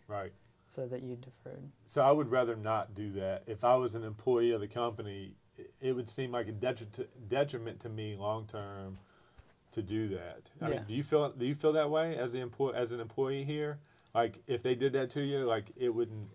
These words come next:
Speaker 1: it doesn't bring you any real benefit, does it?
Speaker 2: I mean, short term, yeah. Long term, no. 'Cause, like, in the long term, I would have to pay that money back anyways,
Speaker 1: Yeah.
Speaker 2: right? And it's like, if I'm not working, or I am working,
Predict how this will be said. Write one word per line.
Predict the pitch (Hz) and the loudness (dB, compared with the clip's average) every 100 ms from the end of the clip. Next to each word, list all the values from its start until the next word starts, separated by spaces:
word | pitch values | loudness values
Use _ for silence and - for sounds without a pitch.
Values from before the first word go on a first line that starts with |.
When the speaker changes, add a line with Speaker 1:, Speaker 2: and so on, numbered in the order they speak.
| 123 | -4
Speaker 1:
it | 123 | 0
doesn't | 135 120 104 117 110 | 2 0 -4 -6 -2
bring | 120 | -2
you | 110 107 | -2 -4
any | 110 | -4
real | 95 98 | -4 -4
benefit, | 85 98 95 85 82 - | -4 -8 -8 -12 -12 -14
does | - 92 85 | -12 -12 -8
it? | 101 - _ _ _ _ _ | -10 -10 _ _ _ _ _
Speaker 2:
I | 143 | -6
mean, | 160 165 156 151 | -2 -2 -4 -6
short | - 151 156 | -2 -2 0
term, | 165 160 135 | -4 -4 -4
yeah. | 139 143 143 143 | -2 -2 -4 -6
Long | 143 143 143 | -4 -4 -2
term, | 151 139 131 143 - _ _ 143 | -4 -2 -4 -8 -16 _ _ -6
no. | 135 131 127 131 143 _ _ | -4 -2 -4 -6 -10 _ _
'Cause, | - 139 | -6 -2
like, | 135 127 - _ _ - _ _ _ | -2 -2 -8 _ _ -20 _ _ _
in | 165 | 0
the | 160 | 2
long | 135 139 147 | 4 4 2
term, | 156 160 160 151 - _ | 0 2 0 -4 -10 _
I | 151 | 2
would | 147 | 2
have | 147 | -2
to | - | 0
pay | 160 | 0
that | 147 | 2
money | 135 139 | 0 0
back | 135 131 - - _ _ _ _ - | 0 -2 -6 -20 _ _ _ _ -4
anyways, | 165 175 139 123 135 147 | -2 0 0 -2 -4 -6
Speaker 1:
Yeah. | 98 92 - _ | -8 -8 -12 _
Speaker 2:
right? | 131 143 - | 0 0 0
And | 151 143 | 0 0
it's | 135 | 0
like, | 143 131 | -2 -2
if | - | -2
I'm | 143 | 0
not | 139 120 | 0 -4
working, | 120 131 143 - - 156 156 160 156 156 - | -4 -2 -2 -4 -6 -4 -4 -6 -8 -8 -2
or | 135 | 0
I | 127 | 0
am | 131 151 143 | 0 0 0
working, | 127 123 127 123 | -2 -4 -8 -8